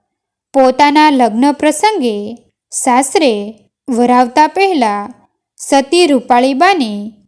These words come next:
મેળીએ કંકુવર્ણી હાથના થાપા મારીને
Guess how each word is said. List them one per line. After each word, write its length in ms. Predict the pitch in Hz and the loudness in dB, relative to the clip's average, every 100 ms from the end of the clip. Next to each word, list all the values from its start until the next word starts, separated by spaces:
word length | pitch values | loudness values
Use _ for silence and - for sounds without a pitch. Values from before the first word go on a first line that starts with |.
| - | -8
મેળીએ 840 | 262 233 247 277 381 294 208 202 226 _ _ _ _ | -2 0 2 4 2 2 -2 -8 -14 _ _ _ _
કંકુવર્ણી 840 | 262 247 277 403 370 311 311 311 311 | 0 2 2 2 2 2 2 2 0
હાથના 720 | 247 320 - 247 208 208 233 _ _ _ _ _ | 0 -2 -2 -6 -6 -8 -14 _ _ _ _ _
થાપા 420 | - 233 220 269 | -4 -4 0 0
મારીને 760 | 254 262 302 415 285 208 202 220 | 2 0 0 -2 -2 -6 -10 -14